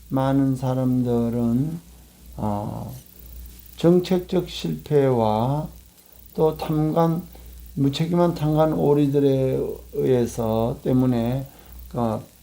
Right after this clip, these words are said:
가난으로부터 고통을 당하고 있었어요. Moreover, many scholars thought little of the practical technology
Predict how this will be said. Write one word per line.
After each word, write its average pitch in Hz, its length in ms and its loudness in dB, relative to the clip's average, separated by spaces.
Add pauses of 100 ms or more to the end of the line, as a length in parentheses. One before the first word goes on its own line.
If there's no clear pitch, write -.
(120)
가난으로부터 127 960 0
고통을 147 400 0
당하고 131 560 0 (340)
있었어요. 107 720 -6 (1160)
Moreover, 208 600 6
many 156 240 0
scholars 151 580 0
thought 147 340 4
little 156 460 2
of 131 180 2
the 131 80 0
practical 147 520 -4
technology 156 880 2